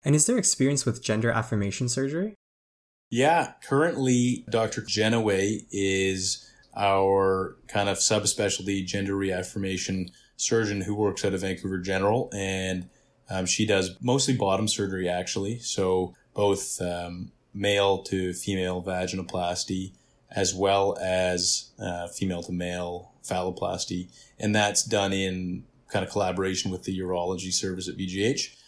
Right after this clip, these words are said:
Speaker 2: But there are elective cases that happen not infrequently, um, and I believe that there's a moderate wait list. So I think that is a unique strength of our program, is that we have an active gender reaffirmation program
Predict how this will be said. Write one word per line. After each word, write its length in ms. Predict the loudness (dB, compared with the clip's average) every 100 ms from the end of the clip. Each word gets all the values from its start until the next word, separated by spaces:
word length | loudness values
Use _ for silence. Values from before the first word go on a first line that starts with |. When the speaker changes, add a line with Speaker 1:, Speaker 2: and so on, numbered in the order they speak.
| _ _ -16 -2
Speaker 2:
But 360 | 0 0 -6 -16
there 440 | 0 2 4 4
are 200 | 4 4
elective 360 | 4 2 -2 -4
cases 540 | 0 2 0 -2 0
that 300 | 0 0 -6 _ _ _
happen 600 | 0 2 2 2 2 2
not 300 | 2 2 2
infrequently, 880 | -2 -2 -2 -2 -4 -2 -2 -2 -6 _ _ _ -8
um, 140 | -2
and 100 | 0
I 40 | 0
believe 340 | 2 2 0
that 140 | -2
there's 440 | 0 0 0 -2 -8 _ _ -12
a 80 | -2
moderate 480 | 2 2 2 0
wait 240 | 0 -2 0
list. 340 | -2 -2 -2
So 200 | 2 2
I 60 | 4
think 140 | 2
that 160 | 2 2
is 320 | 2 0 -8
a 80 | -6
unique 320 | -2 0 -2
strength 320 | -4 -4 -4 -4
of 100 | -4
our 80 |
program, 480 | -2 0 0 0 -2
is 80 | -2
that 100 | -2
we 100 | -2
have 140 | 0 0
an 60 | 0
active 560 | -2 -4 -2 -4 -4
gender 300 | -6 -6 -4
reaffirmation 680 | -4 -4 -4 -4 -4 -4 -2
program 500 | 2 2 4 2